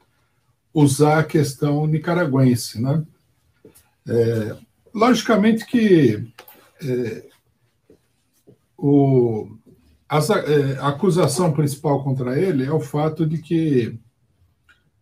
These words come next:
é, como é que se diz? Ele prendeu vários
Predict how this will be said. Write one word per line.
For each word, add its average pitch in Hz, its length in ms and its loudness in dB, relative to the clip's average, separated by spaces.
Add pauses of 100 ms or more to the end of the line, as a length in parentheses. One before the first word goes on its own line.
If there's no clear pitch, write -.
(200)
é, 110 240 -10
como 135 180 0
é 127 40 4
que 131 60 0
se 139 140 0
diz? - 500 0 (960)
Ele 156 200 2
prendeu 175 440 4
vários 170 600 2